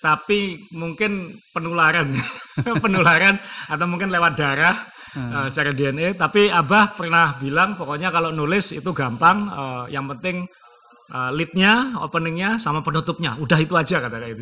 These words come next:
Speaker 1: Jadi,
Speaker 2: Hmm.
Speaker 1: dan mungkin Abah mengajarkannya nggak langsung ngajarin, tapi kan saya sejak kecil dicekokin buku.
Speaker 2: Ya.
Speaker 1: <laughs> Jadi
Speaker 2: Oh, ada nggak buku yang mempengaruhi tulisan Anda?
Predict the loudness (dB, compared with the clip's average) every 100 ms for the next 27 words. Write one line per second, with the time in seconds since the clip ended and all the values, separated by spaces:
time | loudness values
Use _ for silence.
0 | -6 -6 -6 -10 -14 _ _ -4 -4 -4
1 | -8 -8 -4 -2 -2 0 0 0 -2 -4
2 | -4 -4 -4 -2 -2 -2 -2 -2 -4 -4
3 | -6 -6 -6 -6 -4 -4 -4 -4 -4 -4
4 | -4 -4 -4 -6 -8 -8 -8 -8 -10 -10
5 | -8 -8 -8 -10 -14 -14 _ -20 _ -20
6 | -14 -12 -12 -14 -20 -12 -4 -2 0 -2
7 | -8 _ _ -20 2 4 8 8 6 4
8 | 0 0 4 4 4 2 0 0 2 2
9 | 2 -2 -4 -4 -4 -4 -4 -4 -8